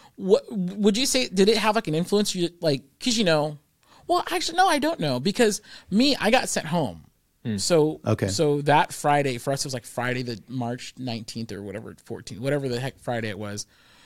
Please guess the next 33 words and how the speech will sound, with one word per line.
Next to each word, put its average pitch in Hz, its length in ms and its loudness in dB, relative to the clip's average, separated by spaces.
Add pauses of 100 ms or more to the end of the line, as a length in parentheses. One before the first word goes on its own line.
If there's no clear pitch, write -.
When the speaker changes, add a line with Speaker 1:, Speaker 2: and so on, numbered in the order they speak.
(160)
Speaker 1:
We 139 120 2
all 165 120 8
got 151 180 2
sent 151 180 0
home 156 160 2
with 160 120 -2
laptops, 113 680 -6
and 110 80 -10
then 104 200 -8
that, 101 240 -12
and 120 100 -8
then, 110 140 -4
then 104 240 -6
that 104 200 -12
was 110 180 -10
it. 151 240 -2 (360)
Speaker 3:
Bam. 80 300 -6
Speaker 1:
Um, 113 320 -6 (380)
I 170 120 2
came, 165 360 0
I 156 120 4
came 190 280 -2
back 147 320 0
w-, 139 160 -8 (100)
to 147 100 -4
the 135 120 0
office 139 340 -2
once 135 300 -4
a 139 40 -6
week 135 180 -6
to 127 100 -8
shoot - 240 -4
content, 127 560 -6